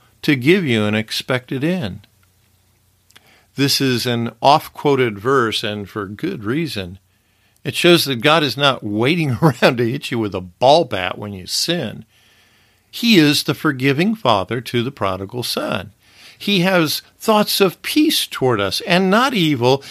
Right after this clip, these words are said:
and to give us an expected end, or as most translations say, a future and a hope. There's no stone wall between you and God. Jesus has taken us by the hand and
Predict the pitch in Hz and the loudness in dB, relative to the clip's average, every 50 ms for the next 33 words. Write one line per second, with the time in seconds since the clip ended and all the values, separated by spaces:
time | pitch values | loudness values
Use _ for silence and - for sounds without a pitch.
0 | - - - 160 139 - 160 147 135 160 190 190 185 185 165 - - - 160 151 | -18 -6 -4 -2 0 2 0 2 4 4 4 4 4 2 0 0 -2 -2 -2 0
1 | 143 139 135 - - - - 190 180 170 - - 151 131 156 170 180 175 151 135 | 0 0 -2 -4 -8 -6 -4 -4 -4 -4 -2 -2 -2 0 2 4 4 4 2 2
2 | 127 127 127 127 123 120 120 - - - - - _ - 156 170 196 - - - | 2 2 4 4 4 4 2 -2 -6 -10 -20 -14 _ 0 2 2 2 0 -2 -2
3 | 151 135 131 127 120 - 123 117 117 117 - - - 113 110 107 - - - - | 0 0 0 0 0 -2 0 2 2 2 2 0 -2 -2 -4 -4 -4 -4 -2 2
4 | 127 113 110 107 104 104 104 101 - _ _ _ _ _ _ - 110 - - - | 2 4 4 4 4 2 2 0 -4 _ _ _ _ _ _ -10 -10 -8 -2 0
5 | 226 220 - - - 110 101 95 98 98 - _ _ _ _ _ _ _ _ _ | 0 0 0 -2 -2 -2 -2 -2 -2 -4 -8 _ _ _ _ _ _ _ _ _
6 | _ 113 117 113 101 98 90 113 165 202 - - - - - - _ _ _ _ | _ -2 0 0 0 -2 -4 -4 -4 -4 -4 -4 -6 -10 -16 -20 _ _ _ _
7 | _ _ _ _ _ _ _ _ _ _ _ _ _ _ _ _ _ - 233 180 | _ _ _ _ _ _ _ _ _ _ _ _ _ _ _ _ _ -6 -4 -4
8 | - 240 226 220 - - - 170 175 170 147 127 135 151 170 160 110 101 - - | -2 -2 -2 -2 -2 0 2 2 2 2 2 4 4 4 4 2 -2 -6 -6 -4
9 | 123 117 113 113 127 135 113 92 82 92 104 131 135 104 87 87 107 113 - _ | -2 -2 0 0 0 -2 -2 -4 -2 -2 -2 -2 -2 -2 -6 -8 -10 -12 -16 _
10 | _ _ _ _ _ _ _ _ _ _ _ _ _ _ - 160 196 175 170 160 | _ _ _ _ _ _ _ _ _ _ _ _ _ _ -2 -2 0 2 2 0
11 | 131 - 139 117 - - - 160 170 170 - 160 135 123 - - 139 131 120 107 | 2 2 0 0 0 0 2 2 2 2 2 -2 -2 -4 -2 0 2 2 2 2
12 | 110 107 123 143 151 147 123 110 95 | 0 0 0 2 2 4 2 2 0